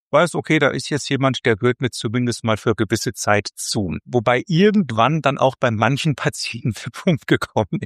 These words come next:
ist, wo man mal so langsam die Bremse treten muss. Ähm, ansonsten gibt es viele, äh, Patienten mit einem sehr hohen Mitteilungsbedürf-, Bedürfnis, die würden dann auch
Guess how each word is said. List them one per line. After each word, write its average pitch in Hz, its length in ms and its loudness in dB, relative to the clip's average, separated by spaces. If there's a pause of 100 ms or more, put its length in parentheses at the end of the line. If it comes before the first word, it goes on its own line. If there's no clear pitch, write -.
ist, - 240 -2 (340)
wo 160 80 0
man 127 120 -2
mal 135 180 2
so 135 100 -4
langsam 123 420 0
die 123 80 0
Bremse 131 500 0
treten 117 440 0
muss. 123 340 0
Ähm, 135 420 2
ansonsten 139 760 -2
gibt 151 220 -4
es 135 140 -8
viele, 160 760 0
äh, 131 40 -4
Patienten 139 480 -4
mit 127 120 -2
einem 120 140 2
sehr 110 280 -2
hohen 160 280 2
Mitteilungsbedürf-, 139 960 0 (140)
Bedürfnis, 127 600 -2 (380)
die 131 220 -4
würden 143 300 0
dann 131 220 2
auch - 460 -2